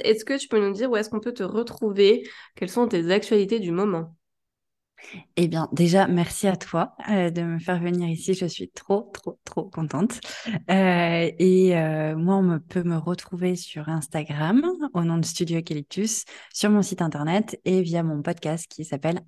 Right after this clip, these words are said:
Speaker 2: Intuition Créative. Là, prochainement, euh, j'ai envie de lancer mes premières illustrations. Alors, je, voilà, je sais pas encore trop comment ça va, comment ça va se présenter parce que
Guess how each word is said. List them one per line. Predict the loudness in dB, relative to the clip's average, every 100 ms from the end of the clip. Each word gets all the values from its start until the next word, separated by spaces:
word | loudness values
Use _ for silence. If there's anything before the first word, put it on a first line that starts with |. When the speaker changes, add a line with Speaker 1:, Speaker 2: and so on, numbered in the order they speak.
| _
Speaker 2:
Intuition | 0 0 0 -6 -2 -2
Créative. | -4 -6 -4 -4 -6 -10 -12 -14 -20 _ -2
Là, | -2
prochainement, | 0 -4 -4 -4 -2 -2 -4 -8 -20 -20 _ -4
euh, | -2 0 0
j'ai | 0 0
envie | 0 0 -2
de | -4 -2 -2
lancer | -2 -4 0 0
mes | 2 -2
premières | -4 -4 -2 -4 -2
illustrations. | -4 -4 -4 -4 -4 -4 -2 -2 -2
Alors, | -4 -2
je, | -2 -4 -6 -18 2
voilà, | 6 6
je | 6
sais | 2 4
pas | 4
encore | 4 0
trop | 0 0
comment | 2 0 0
ça | -2 -2
va, | -2 0 0 -2
comment | -4 -2 -2
ça | -2
va | -2
se | -2
présenter | -6 -2 -2 0 -2
parce | -2 -8
que | -4 -2 -2